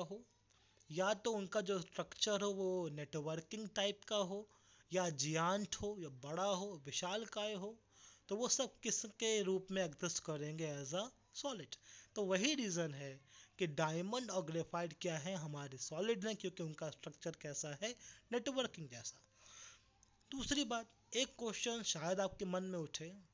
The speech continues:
कि डायमंड इतना स्ट्रॉन्ग और ग्रेफाइट इतना वीक क्यों? ग्रेफाइट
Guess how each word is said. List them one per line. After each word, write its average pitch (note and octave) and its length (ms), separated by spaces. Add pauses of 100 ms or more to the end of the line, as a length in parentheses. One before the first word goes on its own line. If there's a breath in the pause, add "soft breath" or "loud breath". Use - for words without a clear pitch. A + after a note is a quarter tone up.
(120)
कि - 140
डायमंड G3+ 500
इतना A#3 360
स्ट्रॉन्ग G#3+ 420
और G3 100
ग्रेफाइट F3 420
इतना A3 360 (800)
वीक E3+ 460
क्यों? C4 140 (560)
ग्रेफाइट F3 360